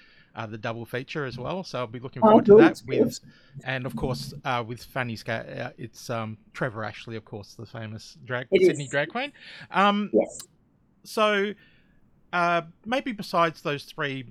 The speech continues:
Speaker 1: major things, have you got any personal favourites in the, in the film festival? Not so much highlights,
Speaker 2: Oh,
Speaker 1: but
Speaker 2: that's a
Speaker 1: feel
Speaker 2: good,
Speaker 1: free.
Speaker 2: that's a good question. Um, I really like, um, Medusa Deluxe,
Speaker 1: Mm.
Speaker 2: um, which is a film that's actually playing Melbourne International Film Festival at the moment as well.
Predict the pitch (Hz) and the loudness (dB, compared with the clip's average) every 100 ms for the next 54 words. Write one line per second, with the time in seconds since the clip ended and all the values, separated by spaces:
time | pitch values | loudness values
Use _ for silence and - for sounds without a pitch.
0 | 113 - 127 131 131 127 143 135 - - | -18 -8 -6 -6 -6 -10 -8 -10 -12 -8
1 | 202 185 226 214 127 180 175 165 - 165 | -6 -4 -4 -6 -6 -8 -8 -6 -4 -4
2 | - 165 - 139 151 214 202 - 190 180 | -6 -12 -6 -4 -4 -8 -10 -6 -6 -4
3 | 180 180 180 196 71 65 170 170 - 180 | -4 -4 -4 -8 -12 -10 -8 -8 -8 -8
4 | 190 196 - 240 269 - - 208 - 135 | -6 -8 -8 -10 -12 -12 -10 -10 -8 -10
5 | 127 - 139 143 165 - - 233 226 196 | -10 -6 -4 -2 -4 -6 -6 -4 -2 0
6 | 277 269 - - 294 311 - 233 202 196 | -2 -2 -10 0 4 4 4 2 4 4
7 | 196 - 254 - 240 247 233 254 240 359 | 2 2 2 4 4 4 4 4 6 8
8 | 508 392 214 208 - - 190 190 190 - | 8 8 8 6 4 -2 2 2 2 2
9 | 196 190 190 - 247 180 175 - - - | 2 4 2 0 0 4 4 4 -2 -12
10 | - - 135 143 - 202 196 202 - 196 | -14 -16 -14 -6 6 8 8 6 2 2
11 | - - 196 185 - 185 175 175 - 208 | 2 2 2 2 0 6 6 6 6 6
12 | 214 208 202 - 233 - 175 170 175 190 | 6 4 0 -2 -4 0 0 2 2 2
13 | 190 202 202 196 202 202 190 190 190 175 | 2 2 -2 -2 -2 -2 -2 -2 -6 -6
14 | 170 165 170 170 160 - 180 165 190 | -4 -2 -2 0 -2 -2 -2 0 -2